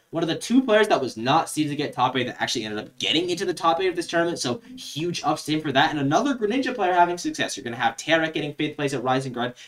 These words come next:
Taicho also getting fifth place here. Is Greninja a good character, maybe making a comeback? Honestly, I don't know. He's a character with some very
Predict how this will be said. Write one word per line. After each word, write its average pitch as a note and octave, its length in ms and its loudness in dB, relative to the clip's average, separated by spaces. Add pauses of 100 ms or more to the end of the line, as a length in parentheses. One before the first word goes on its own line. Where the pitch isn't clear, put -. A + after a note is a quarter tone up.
(140)
Taicho D3+ 320 2
also C3 300 -4
getting C3+ 220 -2
fifth C3+ 200 0
place C#3 220 -2
here. C#3 120 2
Is A#2 200 -8
Greninja C#3+ 460 -2
a - 20 2
good D#3+ 240 -2
character, D3+ 300 -2
maybe D3+ 260 0
making D#3 260 -2
a - 40 -12
comeback? E3+ 440 0 (160)
Honestly, E3+ 540 2 (160)
I C#3 320 2
don't C3+ 320 0
know. C3 220 0
He's B2+ 160 -4
a B2 60 -4
character D3+ 300 -2
with C#3+ 140 -2
some B2 140 -4
very B2 240 0